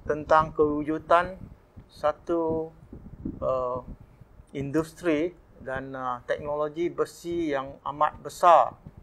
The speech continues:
amat luas, ya, di, uh, di Kedah. Uh, dan, uh, yang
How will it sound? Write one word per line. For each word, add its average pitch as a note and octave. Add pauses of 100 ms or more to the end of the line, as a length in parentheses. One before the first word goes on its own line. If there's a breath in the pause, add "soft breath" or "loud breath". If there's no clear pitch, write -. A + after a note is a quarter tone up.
amat C#3
luas, D#3
ya, D#3 (320)
di, C3
uh, B2+ (400)
di C3
Kedah. C#3+ (560)
Uh, B2+
dan, C#3
uh, C3 (720)
yang C#3